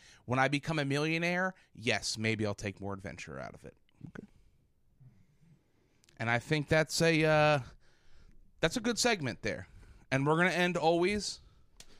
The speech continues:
Speaker 1: because we do travel together.
Speaker 2: And, yeah, we were able to travel together, so it's not,
Speaker 1: Eh,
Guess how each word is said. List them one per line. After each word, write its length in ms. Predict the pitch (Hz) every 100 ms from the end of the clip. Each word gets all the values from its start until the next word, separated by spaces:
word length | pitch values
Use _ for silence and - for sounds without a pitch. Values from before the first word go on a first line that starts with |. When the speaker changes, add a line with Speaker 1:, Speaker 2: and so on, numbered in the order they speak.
| - - -
Speaker 1:
because 300 | 120 135 139
we 100 | 135
do 180 | 143 165
travel 400 | 165 196 190 185
together. 400 | 180 175 185 185
Speaker 2:
And, 160 | 196 190
yeah, 140 | 185
we 140 | 147 190
were 140 | 202
able 200 | 170 147
to 80 | 131
travel 340 | - 139 120 113
together, 380 | 104 117 98
so 280 | 101 160 151
it's 180 | 147 -
not, 140 | 160
Speaker 1:
Eh, 80 | 143